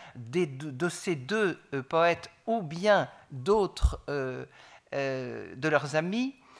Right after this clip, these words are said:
Bref, tout ce que je vais vous dire, euh, n'est pas une invention, ce ne sont pas des hypothèses.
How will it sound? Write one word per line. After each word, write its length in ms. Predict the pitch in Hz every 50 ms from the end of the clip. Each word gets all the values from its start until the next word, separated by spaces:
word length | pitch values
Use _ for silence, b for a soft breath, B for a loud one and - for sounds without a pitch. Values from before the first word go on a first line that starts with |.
| B B B B -
Bref, 300 | 180 196 247 277 - -
tout 120 | - 302
ce 80 | - -
que 80 | - 254
je 100 | 208 233
vais 120 | 220 220
vous 100 | 190 202
dire, 560 | 170 147 180 233 254 262 269 254 - - - b b b b b b b b b _ -
euh, 80 | 185 185
n'est 140 | 196 214 214
pas 640 | 214 - - 226 240 240 240 233 - - - - - _ _ _ _ _ _ _ _ _ -
une 160 | 196 196 202
invention, 720 | 220 220 196 208 208 190 - - - - - 190 165 135
ce 160 | - - 170
ne 80 | 160 156
sont 200 | - - 170 160
pas 240 | 160 - 180 170 170
des 380 | 147 127 139 139 139 143 185
hypothèses. 720 | 226 - - 170 - _ - 160 139 131 131 113 107 107 104